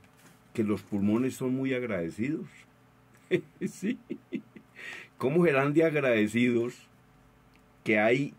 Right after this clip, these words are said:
personas que les meten un paquete de cigarrillos, dos, que les meten hasta tres paquetes de cigarrillos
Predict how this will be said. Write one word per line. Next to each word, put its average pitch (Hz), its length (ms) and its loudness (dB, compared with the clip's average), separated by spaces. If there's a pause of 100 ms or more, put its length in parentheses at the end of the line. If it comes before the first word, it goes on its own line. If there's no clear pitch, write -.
personas 117 840 -2 (220)
que 110 120 0
les 98 240 0
meten 131 440 0 (100)
un 147 220 4
paquete 135 440 -4
de 120 120 2
cigarrillos, 92 720 -4 (920)
dos, 117 600 2 (880)
que 113 100 0
les 107 240 2
meten 131 360 0
hasta 107 360 -6
tres 127 440 0
paquetes 135 520 -4
de 120 140 0
cigarrillos 107 720 -4